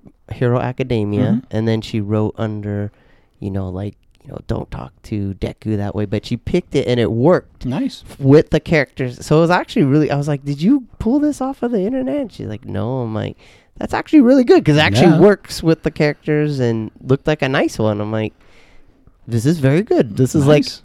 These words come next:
Speaker 1: a-, as if you had a, an assignment to make a meme <laughs>
Speaker 2: Very cool.
Speaker 1: that actually works and isn't like, 'What?'" Like, yeah.
Speaker 2: Well, back to the thing about not remembering the names. Like, if you don't really care about it, like,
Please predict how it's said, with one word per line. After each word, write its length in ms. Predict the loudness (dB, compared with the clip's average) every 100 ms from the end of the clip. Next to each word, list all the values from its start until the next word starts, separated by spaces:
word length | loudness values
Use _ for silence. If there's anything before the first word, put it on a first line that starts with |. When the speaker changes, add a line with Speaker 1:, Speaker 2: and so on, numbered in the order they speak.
| -6
Speaker 1:
a-, 200 | -4 -2
as 160 | -2 0
if 160 | 0
you 120 | 4 4
had 260 | 4 2
a, 180 | 2 0
an 120 | -2
assignment 540 | -6 -6 -6 0 0 2
to 100 | 0
make 260 | 2 0 0
a 60 |
meme 560 | -2 0 2 2 0 2
<laughs> 640 | 2 2 0 0 -4 -4 -12
Speaker 2:
Very 300 | -12 -12 -12
cool. 320 | -10 -8 -10 -14 0
Speaker 1:
that 240 | 2 4
actually 360 | 0 0 4 6
works 360 | 6 4 2
and 120 | 0 2
isn't 280 | 2 0
like, 180 | -2 -4
'What?'" 600 | -2 -2 0 -4 -6 -12 -14 _ _ -14
Like, 240 | -12 -16 -20 _ _
yeah. 260 | -2 -2 -4
Speaker 2:
Well, 200 | -2 -2
back 220 | 0 -2 -2
to 100 | -4
the 80 |
thing 200 | -2 -4
about 240 | -2 -4 -4
not 180 | -4 -4
remembering 400 | -2 -2 -2 -4
the 80 |
names. 440 | -4 -4 -4 -4 -6
Like, 160 | -8 -4
if 120 | 2
you 60 |
don't 160 | 2 2
really 220 | 0 -2
care 240 | -4 -6 -4
about 240 | -2 0
it, 140 | -2 -4 _ _ _ _ -6
like, 280 | -6 -6